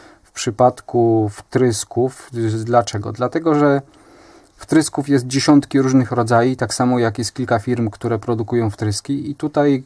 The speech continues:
ja nie wiem, co wy mieć możecie, co wy macie zamontowane, więc dlatego, żeby nie siać spustoszenia, niepotrzebnie zagmatwać komuś temat,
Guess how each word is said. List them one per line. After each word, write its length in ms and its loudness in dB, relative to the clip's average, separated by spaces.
ja 220 0
nie 200 4
wiem, 280 -2
co 200 2
wy 240 0
mieć 340 -2
możecie, 500 -2
co 220 -2
wy 120 -4
macie 380 0
zamontowane, 680 -2
więc 200 -2
dlatego, 340 -2
żeby 180 -2
nie 140 -4
siać 260 -6
spustoszenia, 720 -6
niepotrzebnie 720 -6
zagmatwać 720 -4
komuś 360 -6
temat, 440 -2